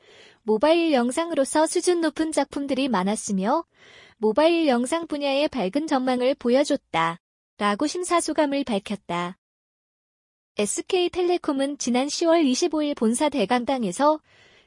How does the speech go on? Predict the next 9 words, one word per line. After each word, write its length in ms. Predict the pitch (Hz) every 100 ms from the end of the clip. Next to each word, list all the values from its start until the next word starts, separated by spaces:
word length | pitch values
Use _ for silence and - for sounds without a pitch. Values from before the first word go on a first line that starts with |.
| -
일 140 | 208
차 160 | 214 339
시나리오 500 | - 381 392 370 359
심사에 460 | - 359 370 339
당선된 680 | 330 262 220 254 247 285 294 202
이십 240 | 220 -
편의 320 | 277 233 302
시나리오에 640 | 320 349 349 320 294 277 294
대해 460 | 214 190 254 294